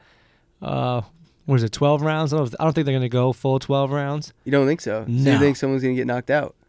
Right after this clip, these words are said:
Speaker 1: Yeah.
Speaker 2: Really?
Speaker 1: I feel like McGregor's gonna come out, like, super aggressive and just swinging, and Mayweather's gonna absorb all that stuff. McGregor's gonna get a little tired, and then Mayweather's just gonna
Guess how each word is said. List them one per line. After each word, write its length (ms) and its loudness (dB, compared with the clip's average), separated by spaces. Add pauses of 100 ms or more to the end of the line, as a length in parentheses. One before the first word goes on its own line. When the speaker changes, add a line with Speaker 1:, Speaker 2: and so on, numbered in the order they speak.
(140)
Speaker 1:
Yeah. 320 -6 (360)
Speaker 2:
Really? 400 -2 (280)
Speaker 1:
I 100 -6
feel 160 2
like 120 4
McGregor's 460 0
gonna 160 -2
come 200 0
out, 180 -2
like, 180 -6
super 360 2
aggressive 640 -2
and 120 -2
just 260 -2
swinging, 640 2 (460)
and 160 0
Mayweather's 300 0
gonna 140 -2
absorb 400 -2
all 140 2
that 160 -2
stuff. 380 -6
McGregor's 340 -2
gonna 120 0
get 80 -2
a 60 -2
little 200 -2
tired, 420 -2
and 180 -10
then 160 -8
Mayweather's 300 -4
just 160 -6
gonna 180 -6